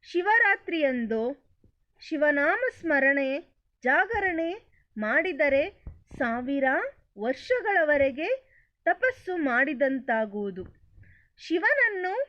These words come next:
ನಾನಾ ರೀತಿಯಿಂದ ಜಪಿಸಿ ಪೂರ್ಣ ಶುದ್ಧ ನೀರಿನಿಂದ ಅಭಿಷೇಕ ಮಾಡಿ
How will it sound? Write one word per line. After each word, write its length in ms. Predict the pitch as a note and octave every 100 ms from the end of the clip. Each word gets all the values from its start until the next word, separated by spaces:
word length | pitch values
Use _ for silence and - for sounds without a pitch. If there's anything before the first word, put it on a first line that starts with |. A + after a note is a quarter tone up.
| _ -
ನಾನಾ 560 | G#3+ A3 C4+ D#4 A#4+
ರೀತಿಯಿಂದ 680 | D5+ A#4+ F#4+ F4 E4 C#4+ C4+ C4+ A4+ - _
ಜಪಿಸಿ 640 | F#3+ C4 C#4+ A#4+ C5 F#4+ G4 B4 - - - - _
ಪೂರ್ಣ 440 | C#4+ D#4+ A4 C#5 G#4 F4+ A#4 - _ -
ಶುದ್ಧ 380 | - D4 B3 C4 A#4
ನೀರಿನಿಂದ 640 | F#4+ F4 F#4 F4+ D#4+ D4 D#4 F4+ C5+ - - - _ - - - - - - - - - _ _ _ -
ಅಭಿಷೇಕ 640 | A3+ A3+ D#4+ - F#4 B4 G#4 F4+ B4 C#5 _ _ _ _ _ _ _ _ - _ _ _ _ _ _ _ _ _ _ _ _ -
ಮಾಡಿ 580 | A3 B3 C#4 C4+ D4+